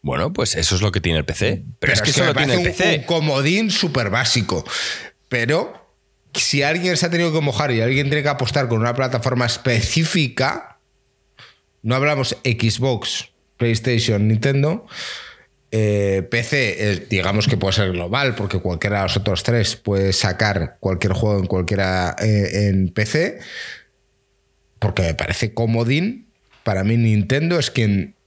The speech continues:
Speaker 2: más se ha mojado y más
Speaker 1: Bueno,
Speaker 2: ha ganado.
Speaker 1: yo este premio lo veo como, a ver, Joaquín, si te tuviéramos que quitar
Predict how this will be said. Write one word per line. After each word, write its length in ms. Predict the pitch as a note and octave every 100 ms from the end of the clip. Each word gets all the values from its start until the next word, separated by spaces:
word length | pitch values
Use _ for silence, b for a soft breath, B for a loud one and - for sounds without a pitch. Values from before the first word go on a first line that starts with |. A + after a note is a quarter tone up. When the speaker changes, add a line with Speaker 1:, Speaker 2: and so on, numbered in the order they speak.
| -
Speaker 2:
más 420 | G2+ G#2 B2+ D3+
se 180 | - F3+
ha 60 |
mojado 400 | D3 A2 D3 E3+
y 60 | D#3
más 680 | G#2 F#2 F2 F#2+ A#2+ A2+ F2+
Speaker 1:
Bueno, 320 | F#2+ D2 - - - -
Speaker 2:
ha 120 | A#2
ganado. 140 | G#2 G2+
Speaker 1:
yo 140 | F#3+
este 240 | G3 G3+
premio 480 | E3 F3+ F#3+ G3+ G3+
lo 160 | E3 C#3
veo 300 | D3+ F3 E3+
como, 500 | C3 A2 F#2+ E2 - b b _ -
a 100 | C3+
ver, 140 | D#3
Joaquín, 400 | C#3 C3+ D#3 C3+
si 140 | -
te 120 | B2+ D3
tuviéramos 480 | F#3 A3+ A3 G3+
que 140 | - E3
quitar 480 | C#3+ C3 A#2+ B2